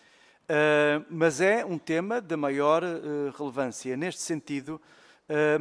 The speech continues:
eu gostaria de saber o que é que o Governo vai fazer concretamente para apoiar, eh, a agricultura, eh, familiar. Que reflexão é que tem feito e que me-, e que medidas, eh, tem pensadas designadamente para, eh,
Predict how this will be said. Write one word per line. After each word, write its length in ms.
eu 120
gostaria 460
de 60
saber 240
o 160
que 160
é 40
que 140
o 60
Governo 280
vai 120
fazer 300
concretamente 760
para 260
apoiar, 680
eh, 140
a 240
agricultura, 880
eh, 140
familiar. 520
Que 120
reflexão 840
é 120
que 140
tem 180
feito 360
e 20
que 220
me-, 160
e 120
que 140
medidas, 640
eh, 140
tem 200
pensadas 720
designadamente 1080
para, 420
eh, 380